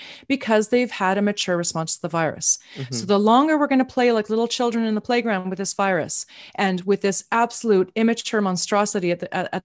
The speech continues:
Speaker 1: the helm, um, the, the U S is gonna continue to suffer direct and indirect morbidity and mortality from this virus.
Speaker 2: One of the stories that, um, I've been following on for this show is, um,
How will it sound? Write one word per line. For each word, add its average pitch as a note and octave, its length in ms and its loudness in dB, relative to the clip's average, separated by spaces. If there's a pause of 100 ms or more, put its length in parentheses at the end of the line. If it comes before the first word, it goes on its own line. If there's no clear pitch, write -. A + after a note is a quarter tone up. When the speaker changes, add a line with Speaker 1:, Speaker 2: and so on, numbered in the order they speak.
(120)
Speaker 1:
the F#3 80 0
helm, E3+ 360 0 (340)
um, F#3+ 240 6 (880)
the, A3 380 8
the A#3 120 2
U C4 160 4
S D4 160 0
is B3 80 -4
gonna A3 180 2
continue A#3 440 -2
to A#3+ 100 0
suffer G#3 500 -2 (120)
direct A3 560 -2
and G#3+ 240 -2
indirect B3 720 -4 (240)
morbidity A3+ 520 0
and A3 100 0
mortality G3 640 -4
from F#3+ 360 -6
this F3 160 -8
virus. D#3+ 640 -6 (880)
Speaker 2:
One G3+ 140 -4
of C4+ 120 -6
the A#3+ 80 -4
stories F3+ 400 -4
that, D3 220 0
um, C3 240 -2
I've C#3+ 240 -2
been C3+ 140 -4
following A#2+ 400 -4
on G#2+ 200 -8
for A#2 180 -6
this A2+ 140 -6
show G#2+ 340 -4
is, A#2 560 -6
um, A2 340 -6